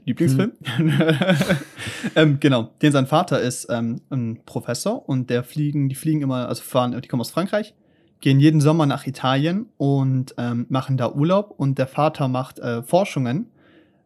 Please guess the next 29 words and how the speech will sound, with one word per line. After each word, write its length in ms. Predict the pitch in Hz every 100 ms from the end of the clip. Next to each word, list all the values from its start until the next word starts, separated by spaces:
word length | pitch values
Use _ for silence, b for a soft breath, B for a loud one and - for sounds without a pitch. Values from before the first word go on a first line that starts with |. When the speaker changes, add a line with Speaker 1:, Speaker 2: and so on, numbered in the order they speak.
| -
Speaker 1:
ähm, 360 | 131 127 127 139 _ _ - _ _ _ -
und 460 | 147 143 143 143
lädt 240 | 143 143 143
immer 340 | 165 160 -
einen 260 | 135 170 160
seiner 380 | 147 147 143 139
Dozenten 760 | 139 127 - 160 185 170 151
beziehungsweise 580 | 135 131 139 131 123 127
Professoren, 540 | - 139 135 - 156
wie 60 | 143
auch 100 | 135
immer, 200 | 131 131
ein, 160 | 139 143
um 100 | 123
da 100 | 175
mitzukommen, 560 | 175 - 202 - 175 135
um 80 |
Sachen 300 | 131 131 127
zu 120 | - 107
erforschen. 540 | 110 98 98 - - _ b b b b b
Und 180 | 127 131
das 140 | 147
ist 120 | 143
in 100 | 151
dem 220 | 135 143 165
Fall, 560 | - 143 135 127 127 -
ähm, 300 | 120 120 117
Oliver. 460 | 131 135 147 240 330 _ _ _ _
Und 560 | 156 156 156 151 151